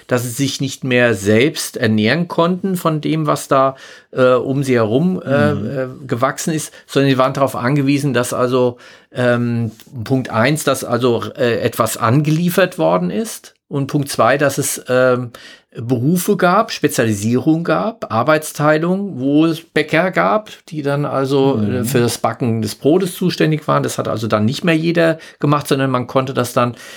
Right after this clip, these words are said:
Speaker 1: äh, einkaufen. Also die Stadtentwicklung war auch so eine Entwicklungs-,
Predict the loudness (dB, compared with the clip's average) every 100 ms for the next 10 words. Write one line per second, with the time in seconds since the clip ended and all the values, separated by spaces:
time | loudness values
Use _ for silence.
0 | -20 -20 -2 2 2 2 2 0 -2 -6
1 | -6 -4 -2 -2 -4 -2 -2 -2 -6 -2
2 | -2 0 -2 0 2 2 2 0 0 0
3 | 0 0 -2 0 0 -2 -4 -4 -2 -2
4 | -2 -6 -10 -14